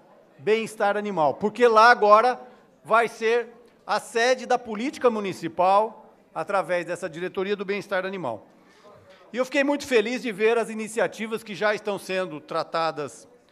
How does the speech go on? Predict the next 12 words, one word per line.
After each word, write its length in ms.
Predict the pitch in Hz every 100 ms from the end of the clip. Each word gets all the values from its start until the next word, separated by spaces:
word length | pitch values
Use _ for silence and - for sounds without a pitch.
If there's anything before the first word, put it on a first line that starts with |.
| _ _ _
para 240 | 196 208 196
que 120 | 208
aquela 340 | - 233 220
área 380 | 185 175 165 156
seja 280 | - 170 165
reformada 920 | 170 - 208 185 190 208 214 233 233 - _ _ _ -
e 140 | 208
adequada 720 | 233 233 262 262 220 233 240
a 80 | 247
esse 180 | 240 269
novo 320 | 214 233 247
papel. 600 | 277 247 214 165 117 -